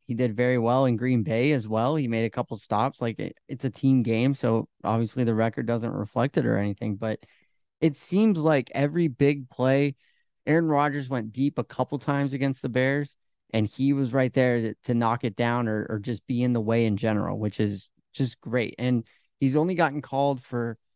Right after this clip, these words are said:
one or two pass interferences, but I know one of them was just a terrible, terrible call. Like, I, like, he, it was almost offensive pass interference, more, more so than defensive. So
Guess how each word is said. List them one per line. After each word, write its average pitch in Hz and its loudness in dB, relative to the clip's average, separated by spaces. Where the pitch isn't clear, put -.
one 127 0
or 202 0
two 170 0
pass 135 -2
interferences, 135 0
but 120 0
I 117 2
know 131 4
one 113 0
of 131 -2
them 143 2
was 107 -2
just - -8
a 120 -12
terrible, 131 2
terrible 110 -6
call. - -6
Like, 107 -6
I, 113 -6
like, 113 -4
he, 117 -6
it 143 4
was 143 0
almost 143 0
offensive 113 -2
pass - -6
interference, - -10
more, 120 -2
more 123 2
so 117 -6
than 101 -6
defensive. 101 -8
So 104 -2